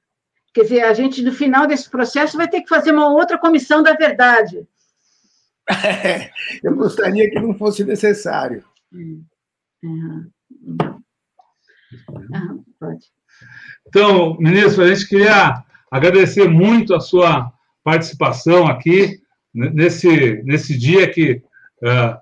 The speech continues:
Speaker 3: <coughs> a gente tá, chega a essa triste marca aí dos, dos quatrocentos mil mortos e, e, e a sua participação é, é uma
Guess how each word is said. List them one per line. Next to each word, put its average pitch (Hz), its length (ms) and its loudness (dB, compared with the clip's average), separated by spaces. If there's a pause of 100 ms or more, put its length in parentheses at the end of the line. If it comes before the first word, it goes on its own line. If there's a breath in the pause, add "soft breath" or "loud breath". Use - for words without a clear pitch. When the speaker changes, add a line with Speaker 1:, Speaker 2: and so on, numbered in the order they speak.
(340)
Speaker 3:
<coughs> - 440 -8
a 139 140 0
gente 165 220 0
tá, 156 300 -4 (920)
chega 165 280 2
a 160 40 2
essa 160 220 -2
triste 180 400 0
marca 160 460 0
aí 135 120 -2
dos, 123 320 -10 (320)
dos - 340 -20
quatrocentos 143 460 -2
mil 127 180 0
mortos 165 400 0
e, 156 200 0 (640)
e, 151 180 2
e 180 60 6
a 170 100 2
sua 185 520 0
participação 175 800 -2 (300 loud breath)
é, 156 100 0
é 170 380 0
uma 185 500 0